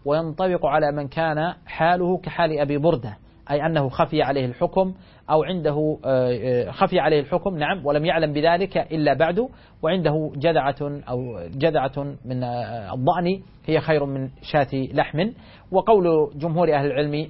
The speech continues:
أولى وأحرى. ولهذا ينبغي للإنسان أن يتفقه قبل أن،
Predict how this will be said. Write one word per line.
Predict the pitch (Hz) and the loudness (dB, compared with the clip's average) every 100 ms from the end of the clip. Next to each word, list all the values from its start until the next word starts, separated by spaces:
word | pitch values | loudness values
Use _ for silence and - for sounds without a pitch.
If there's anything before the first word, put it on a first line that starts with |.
| - | 2
أولى | 156 147 147 - | 4 6 4 4
وأحرى. | 151 151 - 127 117 | 4 2 2 -2 0
ولهذا | 180 208 214 | 2 2 2
ينبغي | 214 269 185 147 143 | 2 2 0 0 -2
للإنسان | 151 147 127 143 127 135 - - - - | -4 -6 -2 -2 -2 -4 -10 -20 -16 -2
أن | 165 | 0
يتفقه | 175 151 139 165 - - 135 - - - - 180 | 0 0 -2 -4 -2 -2 -2 -2 -20 -20 -2 2
قبل | 170 151 | 4 2
أن، | 143 147 | 0 -6